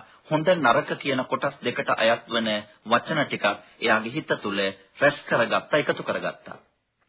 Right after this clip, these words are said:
හොඳ නරක කියන වචන ටික. ඒ වචන ටිකෙන් එයා මේ වෙලාවේ මට පිට කරනවා. ඉස්පිලි, පාපිලි, කොම්බු, ඇලපිලි එක්ක එයා රැස් කරගත්, එකතු කරගත්ත වචන ටිකෙන් අර නරක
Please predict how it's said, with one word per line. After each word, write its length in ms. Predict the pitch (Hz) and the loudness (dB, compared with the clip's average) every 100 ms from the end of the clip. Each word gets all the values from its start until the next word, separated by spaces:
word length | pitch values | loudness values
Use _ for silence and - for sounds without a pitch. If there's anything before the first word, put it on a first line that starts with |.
| _ _ _ _ _ - | _ _ _ _ _ -8
හොඳ 140 | 123 | 0
නරක 280 | 120 113 - 107 | 2 0 -2 -6
කියන 220 | 113 107 | -6 -6
වචන 280 | 135 - 101 | -6 -6 -6
ටික. 200 | - - - _ - - | -10 -18 -20 _ -20 -8
ඒ 160 | - 120 | 0 2
වචන 320 | 113 117 120 | 4 2 0
ටිකෙන් 340 | 113 110 110 104 | -2 -4 -4 -4
එයා 280 | 107 113 107 | -2 0 2
මේ 200 | 107 107 107 | 0 -2 -4
වෙලාවේ 400 | 104 104 104 104 | -2 -2 -2 -2
මට 340 | 117 123 117 | 0 -2 -4
පිට 220 | 156 - | -4 -4
කරනවා. 540 | - 98 98 101 98 - - - | -2 -2 -2 -2 -2 -4 -18 -6
ඉස්පිලි, 500 | - - - 170 165 | -6 -4 -4 0 0
පාපිලි, 560 | - 127 135 - 143 139 | 4 4 4 0 -2 -2
කොම්බු, 380 | 135 135 143 139 | -2 -2 -2 0
ඇලපිලි 500 | - 151 170 135 107 110 | 2 2 2 -2 0 -2
එක්ක 240 | 110 - 110 101 - _ _ | -4 0 2 2 -2 _ _
එයා 220 | - 110 | -2 0
රැස් 180 | 110 113 | 0 -2
කරගත්, 420 | - 110 107 104 - | -2 -2 0 -2 -4
එකතු 280 | 101 107 | -6 -6
කරගත්ත 400 | 104 101 101 - | -6 -6 -8 -8
වචන 340 | 101 101 104 98 | -6 -6 -6 -10
ටිකෙන් 320 | - - 95 95 - - - | -10 -8 -8 -10 -18 -10 -4
අර 120 | 113 110 | 0 0
නරක 480 | 110 120 139 180 | 2 4 4 2